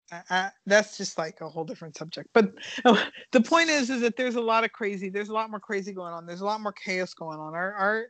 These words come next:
universe is very chaotic, and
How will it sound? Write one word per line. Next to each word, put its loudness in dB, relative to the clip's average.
universe 0
is -2
very 2
chaotic, -6
and -6